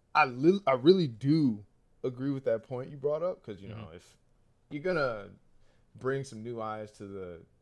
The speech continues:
Speaker 1: to the market that never would have watched wrestling before, especially in a different, like, audience,
Speaker 2: Yeah.
Speaker 1: then why not, you know, have somebody like The Miz who, who can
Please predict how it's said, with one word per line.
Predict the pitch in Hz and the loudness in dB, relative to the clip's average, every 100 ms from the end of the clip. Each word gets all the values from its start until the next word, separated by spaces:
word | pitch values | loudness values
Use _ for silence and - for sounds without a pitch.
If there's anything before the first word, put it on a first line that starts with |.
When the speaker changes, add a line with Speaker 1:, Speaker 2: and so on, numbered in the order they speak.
| - | -20
Speaker 1:
to | |
the | 92 | -18
market | 90 98 101 90 85 - _ _ _ | -14 -14 -14 -14 -16 -16 _ _ _
that | 98 92 87 | -10 -10 -8
never | 107 101 104 | -8 -6 -6
would | 98 | -6
have | 95 95 | -10 -8
watched | 98 98 - | -8 -6 -6
wrestling | 101 98 98 | -6 -6 -14
before, | 90 87 120 | -14 -10 -6
especially | 101 - 202 233 110 | -6 -6 -8 -6 -8
in | 92 | -8
a | 85 | -10
different, | 98 - 92 | -10 -12 -14
like, | 87 85 - | -14 -16 -10
audience, | 92 101 87 80 73 - _ _ _ _ | -8 -8 -12 -16 -20 -20 _ _ _ _
Speaker 2:
Yeah. | 117 | -10
Speaker 1:
then | 107 | -6
why | 113 135 | 2 2
not, | 127 113 107 90 - | 2 -4 -8 -8 -14
you | 95 | -16
know, | 95 95 | -12 -12
have | 107 104 | -10 -10
somebody | - 107 107 104 | -8 -6 -6 -6
like | 104 101 | -10 -10
The | |
Miz | 90 92 98 92 104 | -12 -10 -10 -10 -10
who, | 107 101 95 | -10 -10 -10
who | 117 113 | -8 -8
can | - 98 95 92 | -10 -12 -12 -16